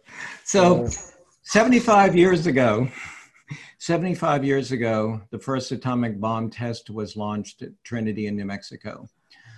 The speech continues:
Speaker 1: Um, two years ago, President Trump stood next to, uh, President Putin at Helsinki, at the Helsinki summit. Where do we stand right now on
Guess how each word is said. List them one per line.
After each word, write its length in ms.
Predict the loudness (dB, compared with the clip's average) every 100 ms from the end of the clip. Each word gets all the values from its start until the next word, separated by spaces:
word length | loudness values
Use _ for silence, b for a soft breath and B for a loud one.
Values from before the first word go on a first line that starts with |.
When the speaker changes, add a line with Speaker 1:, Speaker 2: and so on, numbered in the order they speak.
| b -8
Speaker 1:
Um, 480 | -4 -2 -2 -6 -2
two 180 | 0
years 320 | 2 2 0 -2
ago, 540 | -2 -2 -2 -4 -10 _
President 420 | -4 -2 -2 -4
Trump 300 | -4 -4 -4
stood 300 | -6 -6 -2
next 380 | -2 -4 -8 -6
to, 400 | -2 0 -2 -6 -14 _ _
uh, 200 | -8 -6 -6
President 460 | -8 -6 -6 -6
Putin 480 | -4 -6 -6 -8 -8 -10
at 120 | -8
Helsinki, 680 | -8 -8 -8 -10 -10 -16 -16
at 80 | -12
the 80 |
Helsinki 560 | -10 -10 -8 -10 -10 -16
summit. 380 | -12 -12 -12 -16 _ _ b b b b b b b _ _ -8
Where 200 | -4 -2
do 100 | -2
we 120 | -4
stand 400 | -4 -2 -2 -2
right 240 | -4 -6
now 580 | -6 -6 -6 -6 -8 -10
on 640 | -10 -8 -6 -6 -8 -10